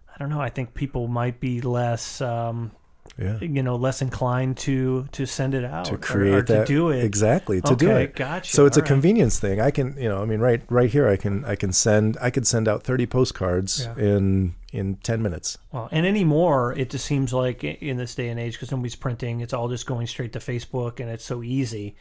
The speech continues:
Speaker 2: Mm-hmm.
Speaker 1: So I could see how people would be less incentivized, or it would be, "Okay, I'll do
Speaker 2: It's
Speaker 1: this
Speaker 2: just more, it's more difficult.
Speaker 1: next week." Okay,
Speaker 2: Yeah,
Speaker 1: no, that's,
Speaker 2: yeah.
Speaker 1: that seems like a great solution. Wow.
Speaker 2: So, so he-, so here's the cool thing, right?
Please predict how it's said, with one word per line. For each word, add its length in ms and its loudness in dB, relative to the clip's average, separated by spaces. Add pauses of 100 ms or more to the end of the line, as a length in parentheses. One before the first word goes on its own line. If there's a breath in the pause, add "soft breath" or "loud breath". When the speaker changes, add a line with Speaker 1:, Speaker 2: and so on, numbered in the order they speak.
(100)
Speaker 2:
Mm-hmm. 300 0
Speaker 1:
So 140 -4
I 100 -2
could 160 -6
see 420 0
how 460 -2 (180)
people 220 -6
would 140 -4
be 120 -4
less 320 -6
incentivized, 920 -8
or 260 -6
it 80 -8
would 200 -10
be, 360 -6
"Okay, 240 -10
I'll 100 -8
do 100 -10
Speaker 2:
It's 120 -2
Speaker 1:
this 80 2
Speaker 2:
just 60 2
more, 180 6
it's 180 -2
more 80 6
difficult. 300 0
Speaker 1:
next 240 -8
week." 340 -8
Okay, 320 2
Speaker 2:
Yeah, 80 -4
Speaker 1:
no, 160 0
that's, 320 4
Speaker 2:
yeah. 40 -12
Speaker 1:
that 180 -2
seems 260 -2
like 160 -6
a 40 -14
great 420 -4
solution. 720 -6
Wow. 120 0
Speaker 2:
So, 300 6
so 340 6
he-, 260 -4 (120)
so 180 2
here's 280 2
the 80 2
cool 220 4
thing, 280 0
right? 280 -4